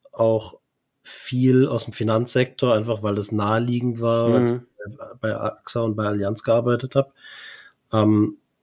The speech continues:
Speaker 1: weil ich so das Gefühl hatte, das kenn ich auch besser, versteh
Speaker 2: Mhm.
Speaker 1: ich besser, kauf ich mehr. Und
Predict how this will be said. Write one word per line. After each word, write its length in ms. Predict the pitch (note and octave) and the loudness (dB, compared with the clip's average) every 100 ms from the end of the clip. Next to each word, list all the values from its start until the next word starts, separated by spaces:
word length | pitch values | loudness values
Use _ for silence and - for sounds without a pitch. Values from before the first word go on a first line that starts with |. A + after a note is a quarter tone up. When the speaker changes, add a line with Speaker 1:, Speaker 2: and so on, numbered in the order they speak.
| _ _ _ | _ _ _
Speaker 1:
weil 140 | - G#2+ | 0 2
ich 80 | - | 2
so 100 | A2 | 0
das 220 | A2+ - | -2 -2
Gefühl 440 | A2+ - C3 B2+ | -6 2 4 4
hatte, 200 | B2 A#2 | 4 2
das 180 | A2 - | -2 -4
kenn 240 | - A#2 | -2 2
ich 140 | B2+ C3 | 2 0
auch 140 | B2 | -2
besser, 500 | - B2 - D3+ D3+ - | -2 0 0 0 -4 -12
versteh 380 | A2 A#2 A#2+ | -6 0 2
Speaker 2:
Mhm. 40 | A#2 | 2
Speaker 1:
ich 180 | - B2 | 0 -4
besser, 420 | B2 C3+ D3 D3+ _ | -2 0 -2 -4 _
kauf 300 | - G#2 G#2 | -2 -2 -2
ich 100 | A#2 | -4
mehr. 320 | A#2+ A#2 D#3 - - - - - _ _ - | 0 0 -2 -8 -20 -18 -18 -20 _ _ 0
Und 640 | A#2+ A#2 A#2 A#2+ A#2+ | 2 4 4 4 2